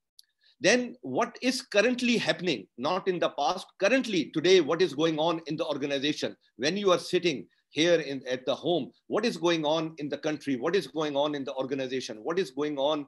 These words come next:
uh, in the I T department and so forth? And then what will happen, uh, if you continue like this? What, how will be your next month? And that will be the, these things, these abilities to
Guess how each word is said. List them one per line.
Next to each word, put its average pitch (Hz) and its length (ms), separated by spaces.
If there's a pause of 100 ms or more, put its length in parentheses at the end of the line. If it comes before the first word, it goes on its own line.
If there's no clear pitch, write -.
(340)
uh, 127 240 (100)
in 135 120
the 147 120
I 151 120
T 165 160
department 135 580
and 123 140
so 131 160
forth? 113 240 (580)
And 180 240
then 254 320 (260)
what 143 360
will 285 280
happen, 175 520 (320)
uh, 131 320 (100)
if 165 160
you 175 360
continue 247 440
like 170 280
this? 190 360
What, 180 240 (160)
how 202 220
will 202 180
be 175 140
your 170 340
next 147 320
month? 107 220 (500)
And 147 280
that 220 260
will 208 180
be 170 180
the, 143 320 (320)
these 254 360
things, 190 440
these 233 400
abilities 208 800
to 160 120